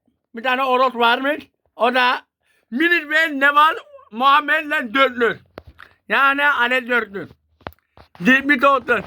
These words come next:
Uğur Mafya en tehlikeli mafyası geliyor. <laughs> Biliyorsun. Hul Hiran'ın da hesabını çalacakmış. Ne var? Zilmit olsun.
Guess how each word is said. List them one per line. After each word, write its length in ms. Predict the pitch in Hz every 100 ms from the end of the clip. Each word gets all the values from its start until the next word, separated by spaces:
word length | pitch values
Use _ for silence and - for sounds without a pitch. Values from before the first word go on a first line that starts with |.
| - - _ _ -
Uğur 280 | 240 247 233
Mafya 360 | 247 240 254
en 320 | 233 254 247
tehlikeli 600 | 254 240 226 247 254 254
mafyası 560 | 247 247 240 240 247 262
geliyor. 720 | 247 233 214 196 175 147 131 _ _ 131 _
<laughs> 380 | 160 - 156 117 - 95 - - _ _ _ _ -
Biliyorsun. 540 | 226 262 240 185 131 _ - _ _
Hul 320 | 294 359 339 190 -
Hiran'ın 560 | 294 311 311 320 320
da 40 | 320
hesabını 560 | 302 254 269 247 240
çalacakmış. 640 | 226 214 190 185 156 151 131 - _ _ _ _ _ _ _ _ _ _ _ _ _ _ -
Ne 140 | 175
var? 240 | 233 220 151 - - _ - _ _ _ _ _ _ -
Zilmit 340 | 196 202 208
olsun. 400 | 240 220 208 170